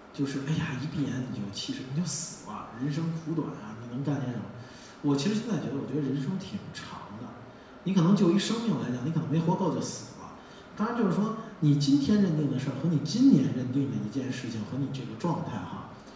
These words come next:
到明年会不会这样？别吹，不要说我能，就是童话故事怎么说？永远幸福的什么 happy，什么，什么，什么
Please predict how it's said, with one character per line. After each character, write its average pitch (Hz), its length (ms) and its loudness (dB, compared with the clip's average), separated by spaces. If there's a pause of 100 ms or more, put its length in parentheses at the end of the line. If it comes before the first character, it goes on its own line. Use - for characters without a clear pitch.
(240)
到 196 220 6
明 139 240 8
年 151 180 6
会 254 200 4
不 - 120 0
会 104 80 0
这 101 120 -4
样？ 95 80 -6 (1400)
别 139 220 -4
吹， - 340 -4 (380)
不 - 160 0
要 151 120 0
说 101 380 -6 (220)
我 120 100 -4
能， 104 240 -2 (920)
就 - 120 -10
是 107 220 -6 (640)
童 147 120 0
话 175 140 10
故 180 140 10
事 151 60 12
怎 131 80 8
么 123 100 2
说？ 131 100 0
永 135 220 6
远 131 120 4
幸 143 180 2
福 135 180 0
的 120 300 4
什 - 160 -6
么 123 60 -2
happy， 135 720 0 (600)
什 - 220 -10
么， 127 80 0
什 135 80 -2
么， 131 260 0
什 131 80 0
么 127 60 0